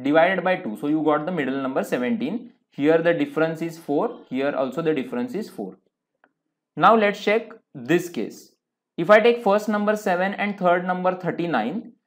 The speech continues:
then the middle number will be how much? Thirty-nine plus seven, that is forty-six, divided by two, that is twenty-three. But if twenty-three is the middle number or second number, the addition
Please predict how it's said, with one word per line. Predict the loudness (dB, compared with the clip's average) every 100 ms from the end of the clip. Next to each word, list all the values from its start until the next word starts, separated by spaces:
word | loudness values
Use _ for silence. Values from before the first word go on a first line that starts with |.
| _ -4
then | -2
the | 0
middle | 2 2
number | 0 0 0
will | 0 -2
be |
how | 0 -2
much? | -2 -6
Thirty-nine | -8 -8 -6 -4 -2 -2 -2
plus | -4 -2
seven, | -2 -2 -2
that | -4
is | -4
forty-six, | -4 -4 -2 -6 -4 -6 -6 -12
divided | -6 0 2 2
by | 0
two, | -4 -6 -6 -8 -12 _ _ _ _ _ _ -14
that | -8
is | -8
twenty-three. | -2 -2 -2 -4 -8 -12 _ _ _ _ _ _ _ _
But | 2 4 4 2 -12 -6
if | -6 -8 _
twenty-three | -6 -4 -2 -2 -2 -2
is | 0
the | 0
middle | 0 0 0
number | 0 4
or | 4 4
second | 0 -4 -2
number, | -2 -2 -2 -2 -4 -16 _ -4
the | 0 2 4
addition | 4 0 -2 -4 -4